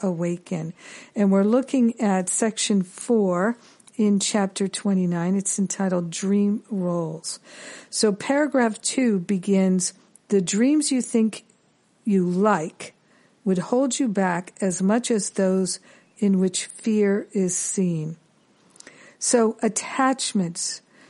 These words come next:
cravings, addictive compulsive tendencies, the things that we think we like sometimes,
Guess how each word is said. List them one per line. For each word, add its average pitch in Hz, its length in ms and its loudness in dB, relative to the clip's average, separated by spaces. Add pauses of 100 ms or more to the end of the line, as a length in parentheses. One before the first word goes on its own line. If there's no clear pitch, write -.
(160)
cravings, 208 1120 0
addictive 226 480 -2
compulsive 208 640 -2
tendencies, 202 640 -2
the 180 100 -6
things 233 400 0
that 202 180 -4
we 190 280 0 (320)
think 262 340 0
we 214 220 4
like 202 500 2
sometimes, 175 960 -4